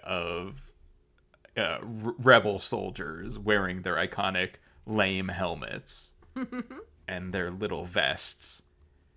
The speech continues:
Speaker 2: Yeah.
Speaker 1: Like, he just absolutely carves these guys up, right?
Speaker 2: Yeah. <laughs>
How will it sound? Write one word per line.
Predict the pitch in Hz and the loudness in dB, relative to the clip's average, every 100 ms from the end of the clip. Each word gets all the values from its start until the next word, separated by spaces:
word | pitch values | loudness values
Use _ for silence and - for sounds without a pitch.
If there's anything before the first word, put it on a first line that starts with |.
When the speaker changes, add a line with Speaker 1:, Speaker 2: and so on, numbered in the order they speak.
| _ | _
Speaker 2:
Yeah. | 190 196 190 190 | -10 -6 -2 2
Speaker 1:
Like, | 127 107 | 2 0
he | 131 180 | -2 0
just | 180 180 | 2 2
absolutely | - 170 175 - 131 117 101 95 | 6 6 6 2 0 0 -2 -4
carves | - 113 107 95 87 | 0 2 2 2 -4
these | 98 87 | -4 -4
guys | - 76 67 - | -4 -4 -4 -2
up, | 85 67 - - | -2 -2 -4 -8
right? | 101 87 107 - - - | -4 -2 -2 -4 -12 -12
Speaker 2:
Yeah. | 208 208 190 185 185 | -6 -4 -2 -2 -4
<laughs> | 190 | -4